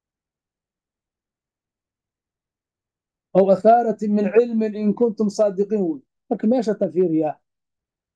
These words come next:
Waxaa la rabaa Ilaahay ku mahadi. Haddii Ilaahay Caza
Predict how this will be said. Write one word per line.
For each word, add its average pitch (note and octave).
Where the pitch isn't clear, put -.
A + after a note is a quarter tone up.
Waxaa G#3
la F3
rabaa D#3
Ilaahay E3+
ku G3
mahadi. C#3+
Haddii D3
Ilaahay D3+
Caza D3+